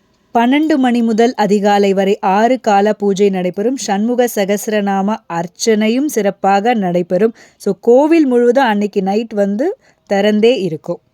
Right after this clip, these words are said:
So, இரவு பன்னெண்டு மணிக்கு மேல, அதாவது ஜனவரி ஒண்ணாம் தேதி நியூ இயர் டைம்ல தான் இந்த சிறப்பு பூஜைகள் நடைபெற உள்ளது.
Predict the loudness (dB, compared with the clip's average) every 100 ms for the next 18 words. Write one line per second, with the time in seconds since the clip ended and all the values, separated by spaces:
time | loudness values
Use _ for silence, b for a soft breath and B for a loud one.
0 | _ _ _ _ _ -2 2 4 2 2
1 | -2 0 -2 -2 -4 -4 -4 -2 0 0
2 | 0 0 -2 0 0 0 -2 0 0 0
3 | -2 -2 -4 -6 -4 -2 2 0 2 -2
4 | -2 -4 -2 -4 -4 -4 -4 -6 -8 -8
5 | -8 -6 -6 -8 -6 -6 -4 -2 -2 -2
6 | -8 -12